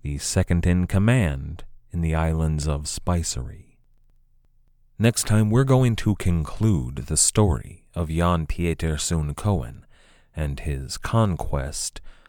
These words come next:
brutal as it was, of the Banda Islands and Southeast Asia. We're also going to bring the story of the Dutch East India Company and the English East India Company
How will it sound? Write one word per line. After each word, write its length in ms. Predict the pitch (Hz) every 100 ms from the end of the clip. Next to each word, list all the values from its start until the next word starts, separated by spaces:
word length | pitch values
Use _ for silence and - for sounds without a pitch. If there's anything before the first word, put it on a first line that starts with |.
| _
brutal 380 | - 90 95 98
as 160 | 101 101
it 100 | 98
was, 720 | 110 92 65 67 73 - - - - - - -
of 100 | 78
the 120 | 80
Banda 360 | 80 85 78
Islands 720 | 80 87 92 95 92 95 - - _ _ -
and 260 | 82 73
Southeast 640 | - - 78 - 69 65 -
Asia. 520 | 80 69 - - - _ _ _ _ _ _ _ _
We're 240 | 110 107 120
also 420 | 170 - 78 80
going 360 | 87 92 110
to 100 | 104
bring 320 | 90 95 104 107
the 100 | 95
story 680 | - 123 127 73 76 87
of 300 | 98 85 76
the 140 | 76 73
Dutch 520 | 71 71 82 - -
East 260 | 85 - -
India 300 | 78 73 71
Company 560 | 82 71 - 73 87 - - _ -
and 260 | 82 73
the 260 | 69 67 80 - -
English 440 | 123 92 76 -
East 240 | 73 71 -
India 260 | 71 71
Company 480 | 76 73 - 82 90